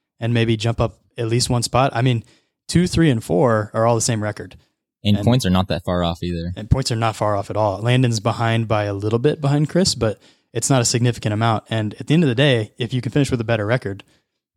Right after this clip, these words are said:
Speaker 1: then who cares about the points? You know, win,
Speaker 2: Right.
Speaker 1: win an extra game
Speaker 2: Right.
Speaker 1: over, over who it, whoever
Speaker 2: Right.
Speaker 1: it is.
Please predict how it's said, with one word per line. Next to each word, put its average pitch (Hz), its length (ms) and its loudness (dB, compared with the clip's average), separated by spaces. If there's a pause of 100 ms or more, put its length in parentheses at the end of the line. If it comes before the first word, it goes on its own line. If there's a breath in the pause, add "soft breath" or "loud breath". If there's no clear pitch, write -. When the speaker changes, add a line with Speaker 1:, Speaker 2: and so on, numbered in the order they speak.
(280)
Speaker 1:
then 101 280 -8 (360)
who 120 80 -4
cares 127 200 2
about 107 180 -2
the - 40 -10
points? - 440 -2
You 120 100 -4
know, 104 160 -4 (240)
win, 120 160 -2
Speaker 2:
Right. 113 80 -6
Speaker 1:
win 127 140 4
an 120 100 2
extra 120 260 0
game 120 200 2
Speaker 2:
Right. 98 180 4
Speaker 1:
over, 104 180 -4 (320)
over 113 200 -2
who 113 140 0
it, 104 240 -2
whoever 117 240 -2
Speaker 2:
Right. - 80 0
Speaker 1:
it - 60 -4
is. 107 300 -2